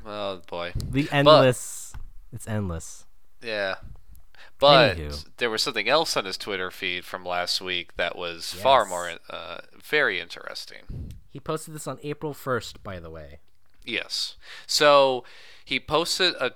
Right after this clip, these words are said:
Speaker 1: trailer for a film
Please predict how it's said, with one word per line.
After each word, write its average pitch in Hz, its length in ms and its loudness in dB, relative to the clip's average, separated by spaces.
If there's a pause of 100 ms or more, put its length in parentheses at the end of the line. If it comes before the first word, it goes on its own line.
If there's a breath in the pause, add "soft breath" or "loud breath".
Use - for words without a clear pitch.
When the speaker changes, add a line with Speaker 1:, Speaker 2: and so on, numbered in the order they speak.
Speaker 1:
trailer 120 1400 -2
for 101 300 -6
a 95 40 -8
film 110 1120 -6